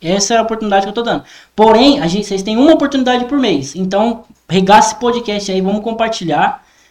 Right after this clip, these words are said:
E é isso, beleza? Essas são as formas aí de ganhar gratuitamente. E também ficando no canal aí, conseguindo vinte e cinco mil points aí, ganha um cupom também. Beleza?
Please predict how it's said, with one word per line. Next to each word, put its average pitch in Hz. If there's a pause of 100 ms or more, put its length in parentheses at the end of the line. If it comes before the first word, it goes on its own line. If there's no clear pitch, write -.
(120)
E 185
é 220
isso, -
beleza? 190
Essas 160
são 196
as 185
formas 180
aí 175
de 190
ganhar 180
gratuitamente. 185 (260)
E 330
também 330
ficando 294
no 294
canal 277
aí, 240
conseguindo 226
vinte 233
e -
cinco 240
mil 214
points 196
aí, 180
ganha 220
um 233
cupom 190
também. 151 (480)
Beleza? 220